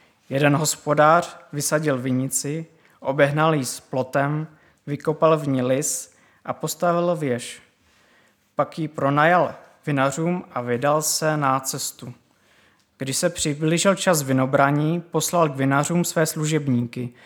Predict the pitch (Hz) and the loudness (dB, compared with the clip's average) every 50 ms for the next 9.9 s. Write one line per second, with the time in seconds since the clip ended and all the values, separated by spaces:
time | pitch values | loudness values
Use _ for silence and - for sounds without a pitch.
0 | - - - _ _ - 120 131 139 127 120 120 - - 147 143 147 160 160 165 | -20 -20 -20 _ _ -4 -4 -2 -2 -2 -4 -2 -2 -2 0 0 2 4 4 4
1 | 170 160 151 143 143 143 143 147 160 165 139 135 131 120 120 120 120 123 120 - | 4 4 2 4 2 2 2 0 -2 -2 -4 -2 -2 -2 -2 -4 -6 -8 -10 -12
2 | _ _ _ _ _ _ _ _ _ _ _ _ _ _ - - 120 117 - - | _ _ _ _ _ _ _ _ _ _ _ _ _ _ -12 -10 -10 -10 -10 -14
3 | _ _ _ _ _ - - - _ _ _ - 143 147 143 143 147 147 180 180 | _ _ _ _ _ -20 -20 -20 _ _ _ -4 0 2 4 6 4 4 4 2
4 | - - 190 180 - 170 156 - - 196 185 - 175 165 160 165 170 180 190 190 | 2 2 0 0 0 -2 -2 -2 -2 -2 -2 -2 -2 0 2 2 4 4 4 2
5 | 190 - 196 175 - 175 160 - - 156 151 156 165 175 185 180 - - - _ | 0 0 -4 -2 2 0 0 2 2 2 4 4 4 2 2 -2 -6 -14 -20 _
6 | _ _ - - 127 131 139 143 151 170 175 175 175 170 - - - - 151 139 | _ _ -4 -2 0 2 2 2 4 4 4 4 4 2 0 -4 -6 -2 2 2
7 | 147 151 - - 180 180 185 190 196 208 202 151 156 160 165 165 156 147 143 139 | 2 2 0 -2 -2 -2 -2 -2 -4 -4 0 2 4 6 6 6 4 4 2 2
8 | 143 143 143 151 160 165 165 160 170 - - - - 143 139 139 143 147 143 - | 2 2 2 2 2 2 4 2 2 0 -2 -4 -4 -2 0 2 0 0 0 -2
9 | - 151 151 151 - 147 147 147 151 147 143 131 123 120 117 117 123 | -2 -2 -2 -2 -2 -2 0 0 0 0 -2 -2 -2 -2 -4 -4 -8